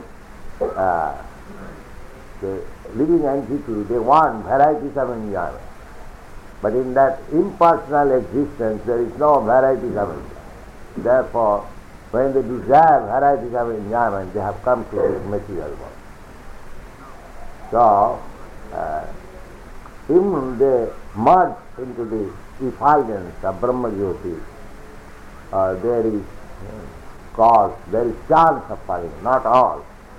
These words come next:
Uh, some of them may go <clears throat> to the planets, but there is chance. सर्वे च नूतन वयस सर्वे चारु चतुर्भुजा,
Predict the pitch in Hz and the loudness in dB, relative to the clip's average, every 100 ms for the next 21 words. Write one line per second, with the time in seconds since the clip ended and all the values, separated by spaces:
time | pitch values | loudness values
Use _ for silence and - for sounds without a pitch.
0 | - - - - - - - 92 82 87 | -20 -20 -20 -18 -18 -16 -8 -6 -6 -8
1 | - - 101 107 107 95 101 95 98 92 | -12 -6 0 0 0 -2 -4 -4 -6 -4
2 | 104 104 78 - - - - - - - | 0 0 0 -6 -14 -16 -16 -16 -4 -2
3 | 127 - - - - - - 92 95 - | -2 -4 -12 -14 -16 -16 -14 -6 -6 0
4 | 120 131 98 76 - - - - - - | 4 4 2 -4 -12 -18 -18 -16 -16 -14
5 | - - - 110 101 120 113 - 123 95 | -18 -18 0 2 2 0 -2 0 0 0
6 | 76 - - - - - - - - 71 | -2 -12 -18 -18 -16 -16 -16 -16 -16 -16
7 | - - - - - - - - - - | -16 -18 -18 -16 -14 -14 -16 -16 -14 -14
8 | - - - - - - - - - - | -14 -16 -18 -18 -16 -16 -16 -18 -18 -18
9 | - - 127 127 139 156 156 156 143 131 | -18 2 4 4 4 4 2 4 6 8
10 | 123 143 - - - 107 127 - 135 143 | 8 8 4 -4 -14 -2 -2 -2 0 2
11 | 135 131 127 - 135 147 156 151 120 123 | 4 4 4 2 2 4 4 2 0 0
12 | 123 139 143 - 127 123 123 151 147 113 | 0 0 0 0 4 6 6 4 0 -2
13 | 117 135 147 110 98 101 | -2 0 0 0 2 6